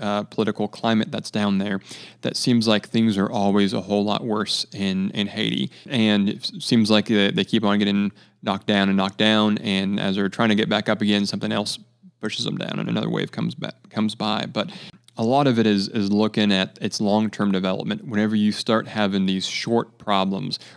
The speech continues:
or these quick problems that are, uh, emergencies and really, really intense, then the focus becomes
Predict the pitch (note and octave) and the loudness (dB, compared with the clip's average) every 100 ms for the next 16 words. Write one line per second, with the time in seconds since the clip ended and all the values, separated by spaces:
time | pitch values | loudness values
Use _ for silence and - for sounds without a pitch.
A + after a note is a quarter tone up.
0 | - G2+ F#2+ - C3+ B2+ - G#2 G2 F#2+ | -4 0 0 0 -4 -4 -2 0 0 -2
1 | G2+ - - - _ A#2 G2+ G2 G2 G2 | -4 -8 -20 -20 _ -2 2 2 2 2
2 | G2 - G#2 F#2+ G2+ A2+ A#2 G2+ A2 A2 | 0 -4 -2 0 4 4 4 2 4 4
3 | G2+ G2 G2+ G2 G2 F#2+ F#2+ G2 C3 A#2+ | 2 0 2 4 2 0 -2 -2 -2 -2
4 | - - - - - - G#2+ G#2 G#2 G2+ | -4 -8 -16 -20 -20 -8 0 2 4 2
5 | - B2 A#2+ - - A2 - G2+ G2 G2 | 2 0 0 -4 -4 -6 -2 0 0 0